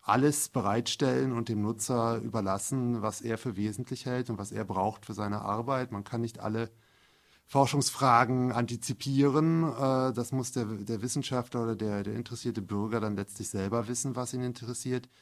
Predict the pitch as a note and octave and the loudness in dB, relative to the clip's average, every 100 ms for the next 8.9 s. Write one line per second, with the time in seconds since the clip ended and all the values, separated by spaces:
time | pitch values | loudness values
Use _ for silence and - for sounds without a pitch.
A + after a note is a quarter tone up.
0 | _ _ _ _ - A2+ G#2+ A2 A2 G#2+ | _ _ _ _ -4 0 0 0 0 0
1 | G2+ G2+ - D3+ D3 C#3 - C3 - E3+ | -2 -4 2 6 6 6 6 6 6 4
2 | C#3+ A#2 A#2+ B2 B2 G#2+ A#2+ B2 A#2 A#2 | 4 0 2 2 2 0 -2 -2 -4 -6
3 | - A2+ A#2 - A2 A#2+ A2 A#2+ G#2 G2+ | -6 -4 -4 -6 -6 -4 -4 -2 0 0
4 | - - A#2+ A2+ A#2+ A2 G#2+ G#2 A#2 A2 | -2 -2 -2 -2 -4 -6 -6 -8 -6 -8
5 | G#2+ C3+ A#2+ G2+ F#2 G2 - - - - | -6 -2 2 2 0 -4 -14 -20 -20 -14
6 | F#2 G2+ A2 A#2+ G#2+ G2 G#2+ A2 G#2 A2 | -6 -2 0 0 -2 -2 0 0 0 2
7 | G#2 G#2 B2 C#3 C#3 C3+ _ _ _ _ | 0 0 0 0 -2 -8 _ _ _ _
8 | _ - A2 A2+ A#2 A2+ A2+ A2 | _ -8 -4 -2 0 0 -2 -4